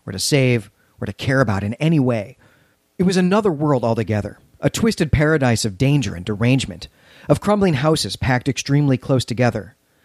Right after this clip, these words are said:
of burned-out houses leaning toward utter extinction, of houses with black openings where once there had been doors and windows,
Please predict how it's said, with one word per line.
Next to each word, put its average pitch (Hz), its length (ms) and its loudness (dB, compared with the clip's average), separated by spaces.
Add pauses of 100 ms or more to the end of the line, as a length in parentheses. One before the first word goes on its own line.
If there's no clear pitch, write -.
(240)
of 127 160 0
burned-out 175 440 2
houses 92 400 -8
leaning 143 380 0
toward 110 340 -4
utter 156 220 2
extinction, - 560 -4 (600)
of 147 100 2
houses 165 440 0
with 120 140 -4
black 156 320 2
openings 135 500 -2
where 127 120 -2
once 151 240 -2
there 131 160 0
had 123 100 0
been 101 200 -2
doors 120 440 -2
and 92 160 -10
windows, 113 480 0